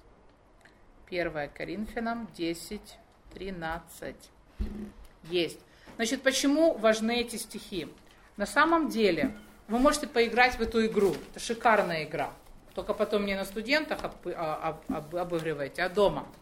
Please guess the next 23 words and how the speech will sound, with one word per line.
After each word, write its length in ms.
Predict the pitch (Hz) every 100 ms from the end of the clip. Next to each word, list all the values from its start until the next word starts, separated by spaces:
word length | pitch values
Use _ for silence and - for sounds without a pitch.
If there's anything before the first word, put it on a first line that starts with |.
| - - - - - - - - - -
Есть 280 | 202 294 285
люди, 340 | 254 339 349
у 60 | 220
которых 340 | 214 254 247
есть 220 | 240 233
талант 440 | 247 233 208 156 - - -
из 400 | 269 240 - -
стихов 540 | 208 202 277 330 349
вообще 360 | 196 190 254 269
составлять 680 | 175 - 185 175 185 185
проповедь. 680 | - 170 160 135 123 - - _ _ _ _ _
Вот 240 | 170 165 -
просто 500 | 226 214 - - 151
стих 360 | - 240 254
за 160 | 208 233
стихом 680 | - 202 - 262 330 339 - - - _
переливается 1040 | 214 208 196 185 196 233 254 175 - 139 - - -
в 200 | 156 233
единый 600 | 196 190 156 247 269 175
логический 720 | 170 165 165 208 208 - 170
фрагмент. 640 | - 170 156 160 151 127 - - - _ - _ _ _
Есть 320 | 165 190 185 -
такое. 380 | 147 - 113